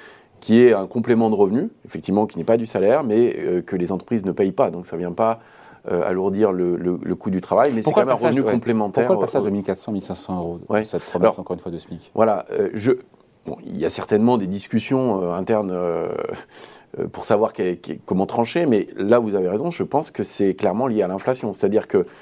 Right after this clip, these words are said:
Speaker 1: si aujourd'hui on a mille trois cents euros et que l'objectif est mille cinq cents euros, alors que c'était mille quatre cents avant,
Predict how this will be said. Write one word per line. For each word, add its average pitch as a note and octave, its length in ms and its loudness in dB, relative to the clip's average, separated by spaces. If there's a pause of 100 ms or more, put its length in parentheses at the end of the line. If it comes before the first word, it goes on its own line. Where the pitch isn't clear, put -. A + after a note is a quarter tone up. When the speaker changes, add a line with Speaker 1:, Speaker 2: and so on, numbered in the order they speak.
(420)
Speaker 1:
si - 180 2
aujourd'hui B2+ 240 4
on - 20 4
a A2+ 60 4
mille A2+ 160 0
trois A#2 180 0
cents A2 200 0
euros G2 320 2 (360)
et - 60 -6
que - 80 -8
l'objectif A2 800 0
est F#2 80 0
mille A2+ 160 2
cinq A#2 160 -2
cents G2+ 180 -4
euros, D3 180 4
alors F2+ 120 0
que - 60 -16
c'était - 140 -6
mille F#2 180 -2
quatre F#2+ 180 0
cents F#2 180 -2
avant, D3 280 2